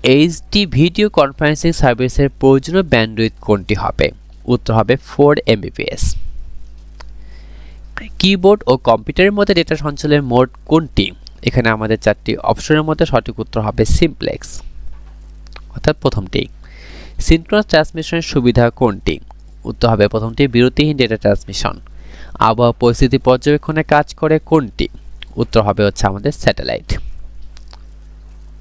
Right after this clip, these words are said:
এখানে একটি উদ্দীপক দেওয়া আছে, উদ্দীপকের একটা চিত্র দেওয়া আছে, যে চিত্রে আমরা দেখতে পাচ্ছি এ থেকে বি, সি, ডি তিনটা ডিভাইসের ডেটা ট্রান্সফার হচ্ছে। উদ্দীপকের ট্রান্সমিশন মোড কোনটি হবে? উত্তর হবে ব্রডকাস্ট,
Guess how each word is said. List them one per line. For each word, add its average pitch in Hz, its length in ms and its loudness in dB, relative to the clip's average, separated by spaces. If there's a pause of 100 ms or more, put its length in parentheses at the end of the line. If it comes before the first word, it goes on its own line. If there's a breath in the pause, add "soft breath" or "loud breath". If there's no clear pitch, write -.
(680)
এখানে 117 180 -2
একটি 117 160 -6
উদ্দীপক 113 440 0
দেওয়া 147 140 6
আছে, 156 220 -2
উদ্দীপকের 160 320 2
একটা 165 180 0
চিত্র 190 240 -2
দেওয়া 101 240 4
আছে, 101 180 -2
যে 104 120 4
চিত্রে - 320 -2
আমরা 120 120 -4
দেখতে 127 260 -2
পাচ্ছি - 220 -2 (120)
এ 147 220 2
থেকে 160 240 -2
বি, 156 320 2
সি, 170 260 2
ডি 175 200 0
তিনটা 131 420 2
ডিভাইসের 123 640 2 (480 loud breath)
ডেটা 117 280 2
ট্রান্সফার 104 380 2
হচ্ছে। - 320 -2 (100)
উদ্দীপকের 117 440 0
ট্রান্সমিশন 135 480 0
মোড 131 300 0 (240)
কোনটি 180 380 2
হবে? 92 300 0 (400 loud breath)
উত্তর 117 260 2
হবে 113 140 4
ব্রডকাস্ট, - 640 0